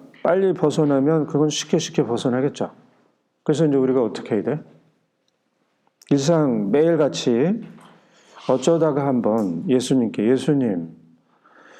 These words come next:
제가 생각과 말과 행위로 악의 상태에 머물러 있는 것이 무엇이 있으면 알려주십시오. 뉘우칠 수 있도록 이끌어 주십시오."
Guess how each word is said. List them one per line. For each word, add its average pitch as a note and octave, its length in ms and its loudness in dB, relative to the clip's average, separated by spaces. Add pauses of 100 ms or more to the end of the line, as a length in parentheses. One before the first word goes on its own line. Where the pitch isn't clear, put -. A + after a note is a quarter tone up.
(300)
제가 C#3+ 400 2
생각과 D3+ 640 0
말과 A#2 380 0
행위로 A#2 680 0 (1000)
악의 B2 280 2
상태에 C#3 600 -2
머물러 A#2 480 0
있는 A2 180 -2
것이 G#2 520 -4 (160)
무엇이 A2+ 340 -2
있으면 G#2+ 640 -4 (200)
알려주십시오. G2+ 920 -4 (1200)
뉘우칠 C3+ 460 0
수 B2 160 -4
있도록 G#2 380 -2
이끌어 G2+ 320 -4
주십시오." F#2 680 -8